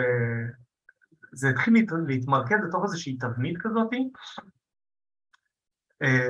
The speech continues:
שבה, אה, אם עלינו, כתבנו שעלינו, וזה היי דד, וזה בטח מ-, כתוצאה מהפעילות שלנו, ואם ירדנו,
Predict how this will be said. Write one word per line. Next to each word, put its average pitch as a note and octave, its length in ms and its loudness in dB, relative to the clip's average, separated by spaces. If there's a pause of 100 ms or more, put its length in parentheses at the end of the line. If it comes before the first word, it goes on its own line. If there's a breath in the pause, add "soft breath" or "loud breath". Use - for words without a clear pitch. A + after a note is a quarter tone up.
שבה, E3 760 6 (240)
אה, B2 180 0 (120)
אם F3 180 2
עלינו, D3 560 2 (120)
כתבנו C#3+ 420 4
שעלינו, C3 1400 2 (340)
וזה A#2 260 -2 (100)
היי C3 160 2
דד, C#3 280 8
וזה B2+ 200 0
בטח C3+ 340 0
מ-, B2+ 280 0
כתוצאה C3 480 2
מהפעילות B2 520 2
שלנו, G3 380 -2 (360 loud breath)
ואם G3 220 2
ירדנו, E3+ 760 2